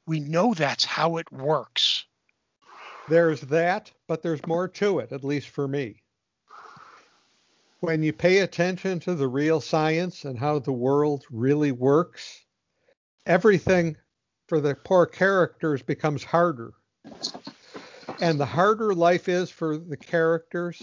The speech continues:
Speaker 2: the more interesting the story gets.
Speaker 1: But as you, as you write it, there's this, there's this edge, and it's called reality.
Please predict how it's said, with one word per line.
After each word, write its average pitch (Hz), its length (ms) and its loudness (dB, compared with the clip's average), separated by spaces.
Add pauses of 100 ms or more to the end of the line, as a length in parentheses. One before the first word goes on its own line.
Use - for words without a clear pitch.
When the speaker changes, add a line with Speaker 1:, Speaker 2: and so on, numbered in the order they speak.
(160)
Speaker 2:
the 143 80 -10
more 147 240 -4
interesting 180 480 0
the 156 80 0
story 170 420 4
gets. - 500 -12 (2000)
Speaker 1:
But 277 240 4
as 233 240 4
you, 208 240 -4 (320)
as 240 240 2
you 180 200 -6 (160)
write 311 240 -2
it, 147 140 -6 (640)
there's 226 240 -2
this, - 400 2 (120)
there's 180 360 -4
this 175 260 0 (140)
edge, 143 540 -6 (640)
and 190 100 -6
it's 180 160 -4
called 190 600 -4
reality. 143 720 -6